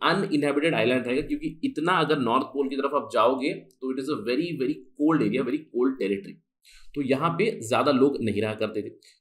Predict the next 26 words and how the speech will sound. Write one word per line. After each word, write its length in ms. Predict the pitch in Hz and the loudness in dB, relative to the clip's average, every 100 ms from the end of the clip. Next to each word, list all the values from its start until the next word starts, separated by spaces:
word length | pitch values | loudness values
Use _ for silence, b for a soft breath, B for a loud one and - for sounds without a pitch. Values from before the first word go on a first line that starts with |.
| - | -14
तो 60 | |
क्या 280 | 139 - 160 | -10 -2 2
हुआ, 300 | 110 87 - - _ - | 2 0 -6 -18 _ 0
एक 300 | - 107 113 | 0 -2 -4
dispute 420 | 131 - 170 214 | -4 -4 -6 -4
शुरू 200 | - 107 | -4 -6
हुआ, 160 | 95 - | -6 -6
Ownership 400 | 123 135 135 165 | -2 -2 0 -2
के 60 | 147 | -2
चलते 260 | 113 110 175 | -4 -4 -2
इन 140 | 139 | 0
दोनों 180 | 113 120 | -2 0
के 60 | |
बीच 140 | 202 - | -2 -2
dispute 340 | 104 - 135 | -6 -4 -4
शुरू 180 | - 95 | -4 -6
हुआ 80 | 87 | -4
और 160 | 147 | -2
इस 140 | 156 135 | -2 -4
dispute 460 | 139 - 208 220 | -6 -6 -8 -6
को 120 | 185 185 | -2 0
media 360 | 131 143 180 | 2 4 4
ने 100 | 180 | 2
नाम 240 | 156 123 135 | 2 0 2
दे 120 | 120 | 2
दिया 200 | 127 | 4